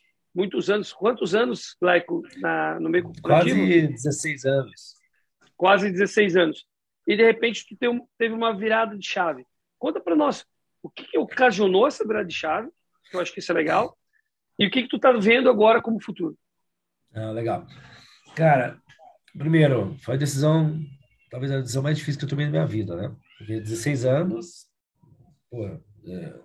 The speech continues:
Speaker 2: logo de sair da faculdade já tava ali, né? Então, como eu disse, eu fui muito moldado ali, né? É, do ponto de vista do profissional que eu sou hoje. Então, foi bem difícil. Acho que o que pesou mesmo foi algo bem pessoal, né? Fora do país,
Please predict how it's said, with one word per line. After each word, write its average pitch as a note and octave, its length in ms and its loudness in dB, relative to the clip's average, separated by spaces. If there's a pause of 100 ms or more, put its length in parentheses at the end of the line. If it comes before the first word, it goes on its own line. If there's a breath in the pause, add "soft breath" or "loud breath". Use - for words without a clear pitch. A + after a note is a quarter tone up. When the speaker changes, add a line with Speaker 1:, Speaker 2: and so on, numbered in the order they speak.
(120)
Speaker 2:
logo A#2 300 4
de C3+ 120 -8
sair C3 180 2
da C3+ 100 2
faculdade C3+ 640 0
já C#3+ 120 0
tava C#3+ 220 0
ali, B2+ 200 -4
né? G#2+ 200 -8
Então, A2+ 580 -8 (600 soft breath)
como A#2 220 -6
eu A#2 60 -4
disse, B2 160 -4
eu C#3 60 0
fui C3+ 160 -4
muito C3+ 340 -4
moldado C#3+ 640 0
ali, E2+ 200 -4
né? - 200 -8 (720)
É, G2 320 -10
do G2 120 -12
ponto G#2+ 160 -12
de G2 60 -10
vista G#2+ 160 -8
do - 40 -12
profissional A2+ 380 -8
que G#2+ 60 -10
eu G#2 40 -6
sou B2+ 240 -8
hoje. - 220 -14 (460 soft breath)
Então, A2+ 160 -6
foi B2 160 -4
bem C#3 140 -2
difícil. G#2+ 360 -8
Acho F2+ 100 -12
que A#2+ 100 -12
o A#2 160 -8
que A2+ 120 -18
pesou B2+ 360 -6
mesmo C3+ 240 -4
foi C#3+ 200 -4
algo C#3 200 -2
bem C3+ 220 -4
pessoal, C3 480 -10 (120)
né? D3+ 260 -6
Fora A#2+ 320 -12
do A2+ 100 -12
país, A2+ 520 -6